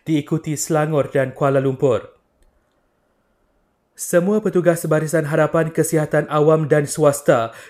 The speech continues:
dijangka melengkapkan dos pelalian covid sembilan belas menjelang akhir bulan ini. Jawatan Kuasa Khas Jaminan Akses Vaksin covid sembilan belas berkata, hampir enam puluh tiga ribu petugas Barisan Harapan Kesihatan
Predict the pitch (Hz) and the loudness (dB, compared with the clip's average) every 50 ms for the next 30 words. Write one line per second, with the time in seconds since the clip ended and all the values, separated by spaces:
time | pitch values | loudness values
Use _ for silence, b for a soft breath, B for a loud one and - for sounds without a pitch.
0 | B B - 175 160 - 175 175 165 170 190 170 165 160 160 156 - 170 151 - | B B -4 -4 0 0 0 0 0 -2 0 2 2 2 0 0 0 -2 -4 -2
1 | - 175 165 156 131 135 165 165 165 - - 170 160 156 160 160 160 156 - - | -2 -2 -2 -2 0 0 -2 -2 -2 -2 0 2 2 4 4 2 2 2 0 0
2 | 160 147 143 156 147 - - 160 151 151 156 160 143 135 127 - - 160 156 151 | 0 0 0 -2 -6 -6 -4 -2 -2 0 2 2 2 2 0 -4 -6 -4 -4 -2
3 | 143 156 151 147 143 143 143 143 127 131 147 139 131 123 120 135 139 143 151 156 | 0 0 0 0 0 0 -2 -2 0 2 2 2 2 0 -2 0 0 0 2 0
4 | 151 151 143 120 104 - - _ _ _ _ _ _ _ _ _ _ _ 135 120 | 0 -2 -2 -4 -6 -10 -16 _ _ _ _ _ _ _ _ _ _ _ -8 -2
5 | - 139 135 135 156 139 135 135 - 143 139 - 151 135 147 151 147 147 - - | 0 0 0 2 2 0 0 0 -2 -2 -2 -2 -4 -2 0 0 0 0 0 0
6 | 151 135 139 139 139 143 - 143 139 - - 165 156 151 - - 147 139 143 - | 0 0 2 0 0 -2 -2 -4 -6 -4 -2 -2 -2 0 0 0 0 0 0 -2
7 | 156 147 143 - 151 143 131 147 143 - - 151 143 143 127 147 143 - 151 156 | -4 -4 -2 0 -2 0 0 -2 -6 -4 -2 -2 0 2 2 2 0 2 0 0
8 | 147 - 156 147 - 160 143 120 110 - B B B B B B B - 170 170 | 2 2 0 0 2 2 2 2 0 -2 B B B B B B B -2 0 0
9 | 165 - 190 180 185 - 160 165 170 160 - 170 156 160 170 160 135 160 160 160 | 0 0 -2 -2 0 -2 0 -2 -2 0 0 -2 -2 0 -2 -2 0 0 0 0
10 | 156 147 170 170 170 165 160 160 151 160 156 - - - 147 151 160 147 - 160 | 2 2 0 0 0 0 -2 0 0 0 0 0 -2 0 0 0 0 0 0 -2
11 | 147 147 151 151 147 - 180 147 - 147 - - 156 151 151 143 - 156 135 120 | -2 0 0 0 2 2 0 -2 -2 -6 -4 -2 -2 0 0 0 0 0 0 0
12 | 117 | -2